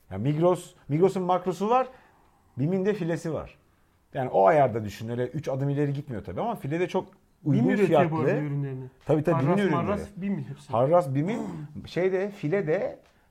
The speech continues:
Speaker 1: e, işte Hollanda'dan, Almanya'dan uygun fiyata getirilen acayip çikolatalar, gofretler var. <laughs> Onlar bayağı iyi.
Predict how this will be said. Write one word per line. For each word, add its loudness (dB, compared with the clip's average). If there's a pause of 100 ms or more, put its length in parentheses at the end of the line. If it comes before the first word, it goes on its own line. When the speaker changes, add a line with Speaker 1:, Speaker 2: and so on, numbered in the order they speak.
Speaker 1:
e, 0
işte -4
Hollanda'dan, 0
Almanya'dan 0 (120)
uygun 0
fiyata -2
getirilen -4
acayip 0
çikolatalar, -2
gofretler -4
var. -10 (420)
<laughs> 4
Onlar 4
bayağı 8
iyi. -4